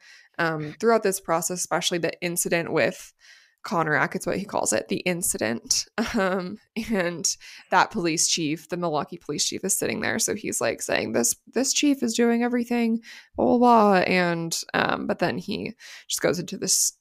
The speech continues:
spiel about how he wants action taken against the police department and he won't stop until he gets it.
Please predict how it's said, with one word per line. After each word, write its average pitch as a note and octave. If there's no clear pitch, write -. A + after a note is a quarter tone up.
spiel D#3
about B2+
how G#2
he E3
wants E3
action -
taken -
against G2
the G#2
police -
department -
and E3
he F#3
won't E3+
stop -
until -
he -
gets -
it. -